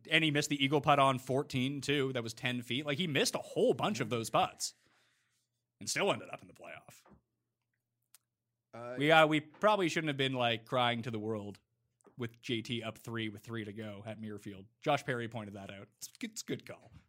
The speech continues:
Speaker 2: I
Speaker 1: Very,
Speaker 2: went to the
Speaker 1: very, very tough closing stretch.
Speaker 2: I was, like, getting
Speaker 1: So
Speaker 2: it,
Speaker 1: be aware of
Speaker 2: I was
Speaker 1: that
Speaker 2: getting
Speaker 1: this
Speaker 2: the
Speaker 1: week.
Speaker 2: bathing suit on.
Speaker 1: You said, "This is enough"?
Speaker 2: He hit the eagle putt. It's time to put on the bathing suit. And then there's a little swing on sixteen, and that's enough to keep me in.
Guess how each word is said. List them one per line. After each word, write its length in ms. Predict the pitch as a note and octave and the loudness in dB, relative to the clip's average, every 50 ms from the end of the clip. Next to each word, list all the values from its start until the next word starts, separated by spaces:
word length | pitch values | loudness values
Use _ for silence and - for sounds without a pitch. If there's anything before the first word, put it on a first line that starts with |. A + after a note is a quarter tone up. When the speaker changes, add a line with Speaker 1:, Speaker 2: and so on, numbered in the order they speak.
| _ _ - | _ _ 6
Speaker 2:
I 40 | |
Speaker 1:
Very, 120 | B3+ C4 A#3+ | 8 8 8
Speaker 2:
went 100 | - A#3+ - | 8 6 4
to 80 | B3 | 6
the 60 | B3 | 8
Speaker 1:
very, 180 | D4+ D#4+ D#4+ B3 | 8 8 8 6
very 220 | A3+ C#4+ D#4 D4+ B3 | 6 6 6 6 6
tough 280 | - - G#3+ G#3 - | 4 4 4 4 4
closing 400 | - - F#3+ F3+ E3 D#3 F3 D3 | 2 4 4 6 6 6 4 0
stretch. 480 | C3 - - D3 C3 A#2+ A#2 - - - - | -2 0 4 4 4 4 2 -2 -8 -8 -6
Speaker 2:
I 80 | C3 D#3 | -4 -4
was, 200 | G3+ G#3 E3 C#3+ | -4 -4 -4 -6
like, 220 | D#3+ E3+ E3 D3 - | -6 -6 -6 -4 -4
getting 140 | E3+ E3+ | -2 2
Speaker 1:
So 120 | E3+ E3+ D#3+ | 4 4 6
Speaker 2:
it, 40 | E3+ | 6
Speaker 1:
be 140 | G#3 A#3+ | 6 6
aware 280 | B3 A#3 A3 G#3 G3+ G#3 | 6 6 6 8 8 8
of 40 | G3+ G3 | 8 10
Speaker 2:
I 20 | |
was 80 | F#3 F#3 | 10 10
Speaker 1:
that 60 | F#3+ | 10
Speaker 2:
getting 100 | A#3 B3+ | 10 8
Speaker 1:
this 60 | - G#3 | 6 6
Speaker 2:
the 40 | - | 6
Speaker 1:
week. 120 | F3+ E3+ | 6 6
Speaker 2:
bathing 200 | F#3 G3+ G#3+ G3 | 6 6 4 2
suit 240 | - - E3 C#3+ B2 | 0 0 -2 -2 -2
on. 240 | A2 F#2+ F2+ F#2 G2+ - _ _ _ _ _ _ _ _ _ _ _ _ - | -4 -8 -10 -12 -16 -20 _ _ _ _ _ _ _ _ _ _ _ _ -6
Speaker 1:
You 80 | D3+ | -2
said, 220 | - E3 D3 C#3+ C#3 | 2 4 4 4 4
"This 160 | C#3+ C#3 C#3+ | 2 0 0
is 80 | C#3 C3+ | 0 0
enough"? 340 | C3 B2+ C3+ F3 B3 - - A#4+ A#4 | 2 4 2 2 2 0 2 6 8
Speaker 2:
He 60 | G#4 F4+ | 8 8
hit 140 | D#4 - | 6 6
the 80 | - D#4+ | 6 6
eagle 320 | E4 F#4 G#4 F#4+ G4+ F#4 | 6 6 4 2 2 0
putt. 260 | A#3 - A#3+ F3+ C#3+ C#3 | 2 2 2 2 2 0
It's 140 | - - | 0 2
time 160 | G3 C#4+ C#4 C#4+ | 4 4 4 4
to 40 | A3 | 4
put 140 | - C#4 C#4 | 4 4 6
on 120 | C#4 C#4 | 6 6
the 60 | C#4+ C#4 | 4 4
bathing 340 | E4 F#4 G4 G4 F#4+ D#4+ | 6 6 6 6 4 2
suit. 380 | - - G#3+ E3 C3 B2+ A2 - - - _ _ _ _ - - _ _ _ _ _ _ _ - | 2 2 2 2 2 0 -2 -6 -12 -20 _ _ _ _ -20 -20 _ _ _ _ _ _ _ -4
And 80 | A3+ A#3 | -2 -2
then 100 | B3 A#3+ | 0 0
there's 160 | A#3 G3+ F3+ | 0 2 2
a 60 | G3 | 4
little 240 | G3 A3 A#3+ B3 A3+ | 4 6 6 6 6
swing 320 | - - A3+ A3+ A3+ A3 | 4 2 2 2 4 4
on 140 | G#3+ G3 F3 | 4 4 2
sixteen, 480 | - - C4+ - - - G3+ F#3 E3+ E3+ | 2 0 -2 -2 -4 -2 0 0 2 2
and 80 | E3+ F#3 | 4 2
that's 160 | F#3+ - G3 | 4 4 2
enough 440 | E3+ E3+ F3 F#3 F#3 C#3 - - - | 2 2 4 2 2 2 -2 -6 -8
to 100 | - E3 | -8 -6
keep 240 | - E3+ D#3 C#3 - | -4 -4 -4 -4 -4
me 180 | D3+ C#3+ C#3+ | -4 -4 -4
in. 160 | B2+ G2 F2+ | -4 -6 -8